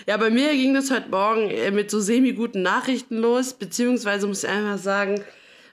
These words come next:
die Situation, äh, in der ich grad stecke, beruflich wie auch mit meiner Wohnsituation, weil ich eigentlich Ende dieses Monats ausziehe.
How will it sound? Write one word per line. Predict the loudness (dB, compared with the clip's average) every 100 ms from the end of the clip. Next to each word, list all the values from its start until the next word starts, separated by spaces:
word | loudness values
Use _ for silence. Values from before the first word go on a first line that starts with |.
| -12
die | -12 -8 -6
Situation, | -4 -4 -2 0 0 0 -2 -6 -6
äh, | -4 0 0
in | 0
der | -2
ich | -4
grad | -6 -6 -4
stecke, | -6 -4 -4 -4 -4
beruflich | -4 -6 -4 -2 -2 -2
wie | -2 -2
auch | -2 -6 -12
mit | -6 -6 -6
meiner | -4 -2 0 0
Wohnsituation, | 0 2 0 -2 -6 -4 -4 -2
weil | -2
ich | -4 -6
eigentlich | -2 -2 -2 -2 -4 -4
Ende | -2 0
dieses | 0 -2 -4 -2
Monats | 0 0 -2 -6 -10 -4
ausziehe. | -2 0 -2 -4 -2 -2